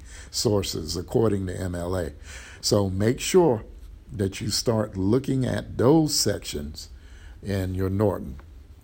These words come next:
okay? And of course, the persuasive paper, the third project, that also includes finding secondary sources, okay?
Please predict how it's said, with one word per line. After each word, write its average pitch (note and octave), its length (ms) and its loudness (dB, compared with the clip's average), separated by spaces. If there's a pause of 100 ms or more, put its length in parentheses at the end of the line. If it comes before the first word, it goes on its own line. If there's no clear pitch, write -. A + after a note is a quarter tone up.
(720)
okay? G2+ 300 2 (720)
And C#3 140 4
of C#3 80 2
course, C#3+ 320 6
the C3+ 100 2
persuasive B2+ 1000 2 (640)
paper, A2+ 480 4
the F2 300 -2 (460)
third A2+ 480 4 (640)
project, A2 640 2 (760)
that B2+ 420 6 (200)
also A#2+ 680 4
includes G2 840 -2
finding G#2 720 2 (600)
secondary F#2+ 800 2 (240)
sources, - 720 0 (460)
okay? G#2+ 300 -2